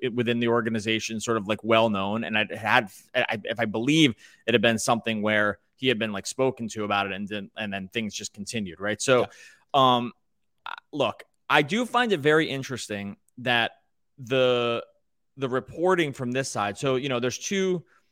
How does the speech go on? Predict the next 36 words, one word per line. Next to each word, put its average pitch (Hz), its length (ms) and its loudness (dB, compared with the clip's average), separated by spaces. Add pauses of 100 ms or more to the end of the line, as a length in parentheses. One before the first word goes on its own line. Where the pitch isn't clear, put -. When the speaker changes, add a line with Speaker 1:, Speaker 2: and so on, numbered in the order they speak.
(460)
Speaker 1:
there's 135 240 0
thirty 202 360 4 (120)
N 165 120 0
B 156 180 2
A 147 40 4
organizations, 117 880 -2
and 131 100 -2
then 127 60 0
there's 123 160 -2
a 117 60 -6
thirty-first 156 720 0
organization, 107 840 -6
which 117 180 -6
is 113 280 -4 (140)
Shams 123 440 0
plus - 280 -2
Woj. 90 260 -6 (260)
Like, 120 80 0
Speaker 2:
Yep. 147 60 0
Speaker 1:
that's 131 180 6
the 139 100 0
thirty-first 147 800 4
team 127 320 -4
in 110 80 -4
the 101 80 -4
league, 87 340 -12
I 98 60 -4
would 92 140 -6
Speaker 2:
They - 20 2
don't 143 240 6
Speaker 1:
say, 123 140 2
Speaker 2:
shoot 165 60 8
Speaker 1:
right? 175 40 8
Speaker 2:
a 190 60 8
great 185 200 6
percentage, 127 640 2